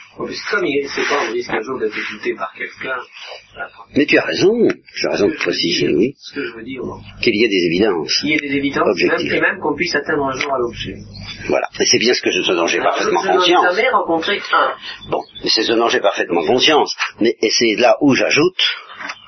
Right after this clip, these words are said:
Speaker 2: que, euh, je suis pas sûr que Jacques Michaud ait jamais rencontré un physicien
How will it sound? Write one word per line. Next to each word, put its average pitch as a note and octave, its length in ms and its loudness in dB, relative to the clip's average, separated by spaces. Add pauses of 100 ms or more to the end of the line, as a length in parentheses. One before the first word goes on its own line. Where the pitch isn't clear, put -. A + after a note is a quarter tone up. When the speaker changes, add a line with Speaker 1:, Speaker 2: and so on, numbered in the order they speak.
(540)
Speaker 2:
que, C3+ 100 4
euh, - 720 -2
je A2 140 0
suis - 160 0
pas F#2+ 100 0
sûr C3+ 180 0
que G#2+ 60 2
Jacques G#2+ 240 0 (100)
Michaud A#2+ 300 4
ait A2+ 40 2
jamais G2 220 2
rencontré F2 500 2
un F#3+ 120 2
physicien F2+ 500 2